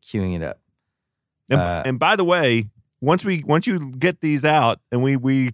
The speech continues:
Speaker 2: talk about what I think we're gonna talk about, I,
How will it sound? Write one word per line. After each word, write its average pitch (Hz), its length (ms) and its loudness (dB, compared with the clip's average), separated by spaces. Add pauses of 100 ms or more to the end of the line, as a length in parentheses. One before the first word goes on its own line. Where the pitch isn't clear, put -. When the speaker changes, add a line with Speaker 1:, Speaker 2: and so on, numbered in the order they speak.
Speaker 2:
talk 143 240 -2
about 135 240 2
what 131 100 2
I 123 60 4
think 139 220 -2
we're 135 80 -6
gonna 123 140 0
talk 139 260 -2
about, 104 360 -2 (800)
I, 135 220 0